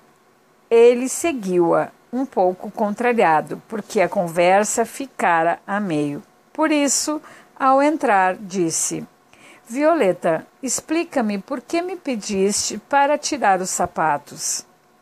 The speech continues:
"Será que tu, serás tu que o explicarás a mim, antes de abandonares esta casa?", respondeu Violeta,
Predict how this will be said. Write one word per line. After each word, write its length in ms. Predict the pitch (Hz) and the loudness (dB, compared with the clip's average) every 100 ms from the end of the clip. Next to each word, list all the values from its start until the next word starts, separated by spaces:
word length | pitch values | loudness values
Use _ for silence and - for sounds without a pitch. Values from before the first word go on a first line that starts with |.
| _ _ _ - - - - | _ _ _ -20 -20 -20 -14
"Será 680 | - 294 269 277 294 320 320 | 0 4 6 6 4 2 -2
que 160 | - 247 | -8 -8
tu, 560 | - - 247 269 277 - _ _ _ _ _ _ _ _ _ _ _ _ _ _ _ | -8 -2 2 2 2 -2 _ _ _ _ _ _ _ _ _ _ _ _ _ _ _
serás 840 | - - 285 262 262 294 302 - - _ | -10 -2 4 6 6 2 0 -6 -10 _
tu 280 | 294 302 285 - _ _ _ _ _ _ _ | 0 0 0 -10 _ _ _ _ _ _ _
que 340 | 254 254 240 | -4 -4 -4
o 220 | - 247 247 | 0 2 4
explicarás 1120 | 240 - 247 220 240 202 185 180 196 - - _ | 2 -4 -8 -2 2 4 4 2 0 -4 -8 _
a 120 | 240 | -4
mim, 420 | 240 190 180 170 214 _ _ _ _ _ _ - | -2 -2 -2 -6 -12 _ _ _ _ _ _ 0
antes 600 | 262 302 320 320 302 254 | 4 4 0 -4 -6 -4
de 120 | 262 | 0
abandonares 1040 | 240 226 214 202 190 185 185 190 202 - - | 2 2 0 0 2 2 2 0 -6 -8 -2
esta 380 | 226 233 - 240 | 0 0 -2 -8
casa?", 580 | - 160 151 151 156 160 _ - - _ | -2 0 0 -2 -10 -14 _ -20 -20 _
respondeu 680 | 214 - - 190 185 214 | -8 -8 -4 -4 0 0
Violeta, 680 | 240 262 233 175 170 175 175 | 2 0 2 2 0 -2 -10